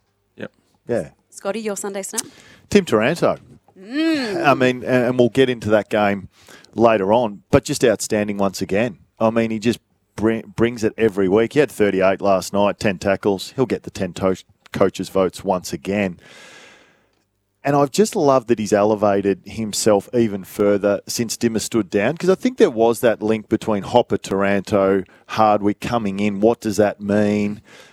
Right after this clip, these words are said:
Speaker 2: You know, they've moved on when there was that sense of the last dance.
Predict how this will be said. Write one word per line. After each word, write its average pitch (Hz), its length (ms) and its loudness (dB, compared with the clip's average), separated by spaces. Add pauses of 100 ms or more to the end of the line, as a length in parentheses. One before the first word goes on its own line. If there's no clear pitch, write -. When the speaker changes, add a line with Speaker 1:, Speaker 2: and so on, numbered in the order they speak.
Speaker 2:
You 117 140 -2
know, 107 260 2
they've 113 560 -2
moved 113 360 2
on 107 200 2
when 104 200 -4
there 101 120 2
was 104 400 0
that 104 300 -2
sense 107 360 -4
of 98 120 -4
the 98 100 0
last 98 380 0
dance. 123 540 -2